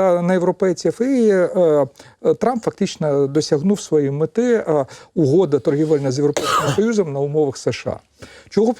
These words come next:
чогось подібного він хоче зараз і, е, е, з Росією. Е, але я думаю, що тут не тільки про торгівлю.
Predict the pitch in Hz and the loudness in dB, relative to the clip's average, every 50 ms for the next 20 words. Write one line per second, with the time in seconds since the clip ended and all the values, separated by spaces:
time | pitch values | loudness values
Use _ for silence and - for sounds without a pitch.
0 | - _ - - - 196 190 247 226 - - 196 170 208 247 233 214 190 156 165 | -6 _ -6 -2 0 2 2 2 0 0 -2 -2 0 0 0 2 2 2 2 0
1 | 160 - - 214 208 - - 165 135 143 165 160 165 156 139 - - 170 151 147 | -2 -2 0 0 0 0 0 -2 0 0 0 0 0 -2 -2 -4 -2 -2 0 0
2 | 139 131 135 139 131 127 127 131 123 120 135 175 151 139 139 135 135 131 139 139 | 2 2 2 2 4 4 4 4 2 0 -2 -4 -4 -2 0 0 2 2 2 2
3 | 135 131 127 151 156 165 - - - 247 240 214 208 202 180 - - - - - | 0 0 2 0 0 0 -2 -2 0 2 2 4 2 2 0 -2 -6 -16 -20 -20
4 | - - - _ _ - 165 151 156 151 151 147 143 135 135 160 - - - 160 | -20 -20 -20 _ _ 0 2 4 4 4 4 4 2 2 0 -4 -6 -2 0 2
5 | 196 233 269 262 220 240 233 214 - 202 220 233 - - - 196 - - 220 - | 2 2 2 2 2 0 0 0 0 0 -2 -2 -2 -2 -2 -2 -2 -2 -2 -4
6 | 208 - - 180 - - 180 160 143 175 190 151 123 117 113 107 104 107 110 107 | -2 -2 -2 -2 0 0 -2 -2 0 0 0 0 0 0 0 2 2 2 0 0